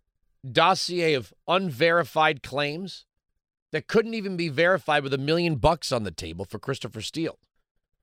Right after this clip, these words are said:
somehow, somehow gave way to a fisa court warrant. Donald Trump had none of these connections.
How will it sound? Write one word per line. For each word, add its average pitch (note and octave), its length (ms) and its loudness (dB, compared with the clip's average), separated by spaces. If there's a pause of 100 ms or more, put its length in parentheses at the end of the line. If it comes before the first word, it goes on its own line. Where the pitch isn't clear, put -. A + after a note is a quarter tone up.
(360)
somehow, E3 800 0 (1120)
somehow G3+ 720 2 (120)
gave E3+ 440 2 (280)
way B2+ 520 0 (1200)
to G3+ 160 2
a G3+ 40 2
fisa G#3+ 500 2
court - 280 -12
warrant. F2+ 360 -16 (1600)
Donald C#4 320 4
Trump D#3 260 -2
had C#3+ 160 0
none B2+ 220 -2
of G2+ 140 -6
these G2+ 200 -8
connections. G2+ 760 -12